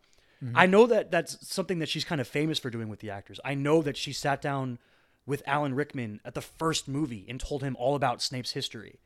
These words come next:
Speaker 1: Right.
Speaker 2: So he knew f-, for the whole eight movie run before anyone in the world knew, you know, that he was in love with Harry's mom and stuff all in
Speaker 1: Mm-hmm.
Speaker 2: the past. Like she, she's known for sharing these details
Speaker 1: Mm-hmm.
Speaker 2: with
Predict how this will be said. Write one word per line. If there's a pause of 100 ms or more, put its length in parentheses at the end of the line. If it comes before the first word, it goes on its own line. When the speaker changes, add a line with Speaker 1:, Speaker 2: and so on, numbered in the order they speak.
(320)
Speaker 1:
Right. (280)
Speaker 2:
So
he
knew (160)
f-,
for
the
whole
eight
movie
run
before
anyone
in
the
world
knew, (460)
you
know,
that
he
was
in
love
with
Harry's
mom
and
stuff
all
in
Speaker 1:
Mm-hmm.
Speaker 2:
the
past.
Like
she,
she's (240)
known
for
sharing
these
details (240)
Speaker 1:
Mm-hmm. (360)
Speaker 2:
with